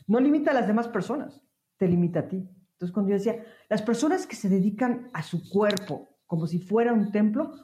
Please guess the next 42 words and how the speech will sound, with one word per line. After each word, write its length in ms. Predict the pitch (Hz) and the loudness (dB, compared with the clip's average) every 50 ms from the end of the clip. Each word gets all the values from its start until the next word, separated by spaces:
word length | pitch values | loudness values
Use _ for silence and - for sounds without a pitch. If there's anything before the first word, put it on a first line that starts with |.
| - - | -10 -4
no 100 | 247 262 | -2 0
son 160 | 254 254 233 208 | 2 2 2 2
tan 160 | 214 185 175 | 2 2 2
inteligentes". 720 | 156 - 151 131 127 - 127 107 - - - - _ _ _ _ _ _ _ - | 2 0 -2 -4 -4 -4 -6 -8 -10 -12 -20 -20 _ _ _ _ _ _ _ -2
Y 60 | 165 | 0
entonces, 320 | 165 156 175 180 180 220 208 | 2 2 2 2 2 2 2
por 120 | - 175 | 0 -2
supuesto 320 | - - - 147 - 233 233 | -2 -2 -4 -6 -4 -2 0
que 80 | 233 | 0
yo 80 | 175 156 | 2 2
nunca 200 | 147 147 - 117 | 2 0 -2 -4
hacía 160 | - - 135 | -4 -4 -6
eso 140 | 135 - - | -6 -6 -6
porque 220 | - - - 139 | -8 -6 -4 -4
no 240 | 131 135 139 135 127 | -2 -2 0 -2 -2
quería 220 | - 127 120 101 | -2 -2 -4 -4
ser, 260 | 110 120 120 120 117 _ _ _ _ _ _ _ | -6 -10 -12 -14 -16 _ _ _ _ _ _ _
dejar 240 | - 135 - 175 170 | -6 -4 -2 -2 0
de 80 | 156 | 0
ser 320 | 131 156 170 - - - - _ | 0 -2 -2 -4 -6 -10 -10 _
tan 220 | - 180 147 139 131 | -2 0 0 0 0
inteligente, 580 | - - 110 95 - 185 185 185 - - - _ _ _ _ - | 0 -2 -4 -4 -2 -2 -2 -2 -4 -10 -16 _ _ _ _ -8
¿no? 320 | - - - - - _ _ _ | -8 -8 -8 -10 -18 _ _ _
Entonces, 560 | - 202 185 190 214 202 185 190 214 208 - - - - | 0 0 2 2 2 2 2 2 0 -2 -4 -6 -6 -2
eso 220 | 196 190 190 - 185 | 0 0 0 0 -2
es 120 | 180 - | 0 0
algo 240 | 170 165 156 156 156 | 0 2 0 0 -2
que, 240 | - - - _ _ | -6 -10 -12 _ _
que, 280 | - 131 127 - - _ | -10 -8 -8 -10 -10 _
que 220 | - 151 - - - | -4 -4 -4 -2 -2
hay 220 | 160 160 151 - | 0 0 0 0
que 80 | - 156 | -2 -2
romper. 560 | 123 120 117 113 - 123 - - - _ _ _ _ | -2 -2 -4 -2 -4 -4 -4 -6 -10 _ _ _ _
Ahora 360 | - 156 160 175 185 180 190 | -2 0 0 2 2 2 4
entiendo 420 | 190 185 185 170 156 151 147 143 - | 2 2 2 2 0 0 0 -2 -2
que 100 | 156 147 | -2 0
mi 140 | 139 139 | 0 0
identidad 640 | 131 143 139 139 135 139 131 151 160 190 220 - - - - | 2 2 2 0 0 -2 -2 -2 -2 -2 -2 -6 -12 -20 -10
son 260 | - - 160 160 - - | -6 -4 -2 -2 -2 -2
estas 400 | 175 170 - - 151 - - _ | -4 -4 -4 -6 -12 -14 -8 _
tres 260 | - 196 202 202 196 | 0 0 0 0 -2
esferas, 640 | 190 - - - 165 147 131 135 151 - - - _ | -4 -8 -6 -4 -2 -2 -2 -2 -6 -8 -12 -16 _